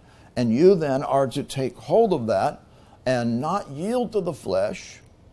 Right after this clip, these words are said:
You cannot let this flesh rise up against you and overtake you. You're gonna be focused after the Spirit, not after the flesh. So you don't have a carnal mind, but instead you have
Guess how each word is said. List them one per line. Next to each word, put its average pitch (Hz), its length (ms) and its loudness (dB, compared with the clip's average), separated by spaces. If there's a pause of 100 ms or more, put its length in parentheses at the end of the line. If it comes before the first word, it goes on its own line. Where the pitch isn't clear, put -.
(360)
You - 80 -12
cannot 110 360 -4
let 156 220 -4
this 165 160 -8
flesh 156 480 -6
rise 117 400 -2
up 151 160 -4
against 160 400 -8
you 113 180 -2
and 113 80 -4
overtake 139 540 -6
you. 82 220 -8 (160)
You're 90 100 -10
gonna 104 140 -6
be 90 120 -6
focused 185 540 2
after 143 240 -4
the 113 80 -6
Spirit, 165 420 -6 (220)
not 101 260 -4
after 131 280 0
the 131 80 -8
flesh. 113 500 -2 (160)
So - 140 -6
you 92 100 -2
don't 117 160 2
have 120 140 0
a 143 60 -4
carnal 165 360 0
mind, 92 380 -2
but 110 100 0
instead 131 480 2 (340)
you 127 160 0
have 110 300 0